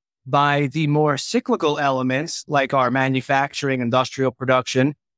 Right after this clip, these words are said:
and our real retail sales, which is picking up that durable goods element, moves into contraction. So what we see now is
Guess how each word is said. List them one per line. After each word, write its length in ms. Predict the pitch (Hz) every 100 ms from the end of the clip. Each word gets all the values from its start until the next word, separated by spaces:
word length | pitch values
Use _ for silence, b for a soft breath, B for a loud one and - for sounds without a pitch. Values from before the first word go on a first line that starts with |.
| -
and 140 | 151
our 260 | 139 135 127 _ _
real 300 | 131 139 165
retail 440 | 147 151 - 147 135
sales, 480 | - 165 180 151 131
which 180 | 131
is 80 | 131
picking 380 | - 156 143 143
up 100 | 139 -
that 180 | 127 131
durable 420 | 143 139 131 127
goods 340 | 117 143 185 151
element, 480 | 131 120 113 113 123 _ _ _ _
moves 260 | 151 160
into 180 | 147 143
contraction. 600 | 139 139 - 165 147 139
So 160 | 120 151
what 100 | 196
we 120 | 170
see 280 | - 208 202
now 440 | 160 175 165 143
is 340 | 156 143 135